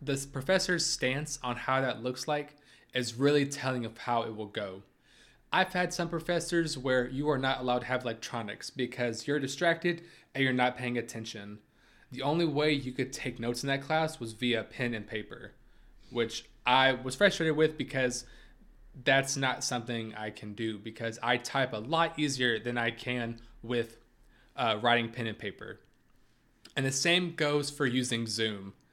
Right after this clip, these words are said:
First of all, you're required to offer Zoom in this class. It says in the syllabus that it's a hybrid of a live stream and in person. Why do I have to hound you every class period for the Zoom when that was the whole reason why I signed up for the class?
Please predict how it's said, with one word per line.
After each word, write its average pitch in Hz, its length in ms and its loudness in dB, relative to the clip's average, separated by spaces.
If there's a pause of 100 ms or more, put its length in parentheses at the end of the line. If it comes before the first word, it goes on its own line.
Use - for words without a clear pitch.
(540)
First 139 320 2
of 139 80 -2
all, 139 260 6
you're 151 240 2
required 143 460 4
to 123 60 -4
offer 117 300 2
Zoom 113 280 -2
in 107 60 -6
this 107 180 -4
class. 98 400 -4
It 113 160 -8
says 139 300 2
in 135 60 -2
the 123 60 -2
syllabus 117 480 0
that 113 140 0
it's 110 220 -2
a 104 160 -6 (500)
hybrid 135 540 2
of 113 100 0
a 104 60 -2
live 135 320 2
stream 139 340 0
and 127 160 2
in 117 140 -2
person. 107 560 -6 (420)
Why 135 240 6
do 156 100 4
I 151 60 8
have 147 120 2
to 135 100 2
hound 131 360 0
you 117 220 -4
every 131 260 2
class 123 320 0
period 123 300 -2
for 123 80 -8
the 110 140 -6
Zoom 110 500 -2 (400)
when 120 200 0
that 123 100 8
was 120 120 4
the 117 60 -4
whole 120 220 0
reason 120 340 0
why 110 160 0
I 110 40 -4
signed 113 340 -2
up 98 100 -6
for - 140 -16
the 95 80 -10
class? - 540 -8